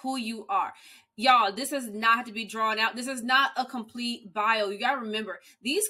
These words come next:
people are looking at this. They wanna see information really, really quick. They're not trying to get your life story about how you grew up here, and then you moved here, and then you found your love for this. No, this is not the time. Really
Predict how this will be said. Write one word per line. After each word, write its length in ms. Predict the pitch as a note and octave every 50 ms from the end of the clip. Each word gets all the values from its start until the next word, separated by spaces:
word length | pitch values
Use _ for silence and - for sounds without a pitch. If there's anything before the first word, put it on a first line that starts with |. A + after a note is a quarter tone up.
| - -
people 340 | C4+ C#4 C#4 D#4 D4+ C#4+ -
are 100 | A#3+ A3+
looking 340 | G3+ G#3 A3 G#3+ C#4 C#4 -
at 200 | - C4+ C4+ -
this. 160 | - C#4+ C#4+ A3+
They 120 | C4 D4+
wanna 220 | F4+ G4+ F#4+ F4+
see 180 | D#4+ - D4+ C#4+
information 640 | A#3+ C4 C4 B3 B3+ A#3+ A3+ A3+ A3+ A3+ G#3 G3 F#3+
really, 220 | F#3 G#3+ A#3 B3
really 220 | B3 A#3 A3 G#3+ G#3
quick. 240 | - - G#3 F3+
They're 100 | - G3+
not 240 | A#3+ C#4+ E4 F4 D#4+
trying 160 | E4 F4 D#4
to 80 | D4+ C4
get 180 | A#3+ C#4 - -
your 120 | C4 B3
life 220 | A#3+ A#3+ A#3+ B3+
story 440 | A#3+ - - A#3+ A#3+ A#3+ B3 A#3+ A#3
about 240 | A3 G#3+ G#3 G#3 G#3+
how 140 | A3 G#3+ A3+
you 160 | A3+ A3+ A#3
grew 280 | G3+ G#3+ A#3 A#3+ A#3+ A#3+
up 120 | A#3 A#3+
here, 240 | - A#3+ A3 F#3+ - - - - - -
and 120 | G#3 G3+
then 140 | G#3 A#3 B3+
you 100 | B3+ C4+
moved 340 | B3 A#3+ C4 C4 B3 A#3+ -
here, 200 | C4+ B3+ G#3 F3+
and 100 | F3 G3
then 100 | A3 A#3+
you 100 | B3+ A#3+
found 320 | - C4 B3+ B3 B3 B3
your 120 | A#3+ A#3+
love 280 | A#3+ A#3+ A#3+ A#3 A#3 A#3
for 100 | - A#3+
this. 220 | A3+ G#3+ G#3 A3+ - _ _ _ _ _
No, 300 | F#3+ G3+ A3 A3+ G#3 G3
this 140 | G3+ G3+ G3+
is 140 | A#3+ A3+ G3+
not 220 | G#3 G#3+ A3 A3
the 60 | - A3
time. 500 | - - A3+ G#3+ G#3+ A3+ B3+ C#4 D4 - _ _ _ _ _ F#3 F3 E3+
Really 320 | G#3 A#3 B3 C4 C#4+ -